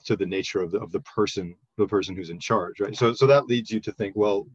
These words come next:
obviously we need to do more in terms of educating, um, H R officials and line managers about how to make these things more important. And so, um, you know, there are ways to, to, I, so, I should also point out at this point that, that, um, in the chat,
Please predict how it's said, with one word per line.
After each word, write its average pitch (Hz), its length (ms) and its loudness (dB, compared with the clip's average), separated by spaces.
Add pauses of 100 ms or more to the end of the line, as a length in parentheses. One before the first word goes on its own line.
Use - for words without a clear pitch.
(100)
obviously 104 360 0
we 95 140 -4
need 95 200 -12
to - 100 -16
do 92 160 -12
more 92 240 -16
in 85 80 -16
terms 92 300 -8
of 90 180 -8 (880)
educating, 107 580 2 (280)
um, 95 260 -2
H 95 180 -4
R 87 140 -4
officials 87 420 -8
and 87 100 -14
line 90 220 -16
managers 87 460 -10
about 92 420 -6 (400)
how 101 200 -2
to 101 100 -6
make 92 200 -2
these 92 160 -4
things 90 240 -8
more 90 180 -12
important. 92 560 -6
And 104 140 -4
so, 98 400 4 (800)
um, 107 340 0 (120)
you 113 120 2
know, 101 100 2
there 110 140 6
are 107 80 8
ways 110 240 4
to, 101 240 0
to, 101 200 -4
I, 117 80 0
so, 139 160 0 (220)
I - 60 4
should 127 160 2
also 127 200 4
point 101 300 -2
out 104 140 0
at 90 60 -8
this 92 120 -8
point 92 260 -12
that, 92 200 -4
that, 95 240 -6
um, 92 260 -8
in 104 100 -4
the 92 100 -12
chat, 98 340 -2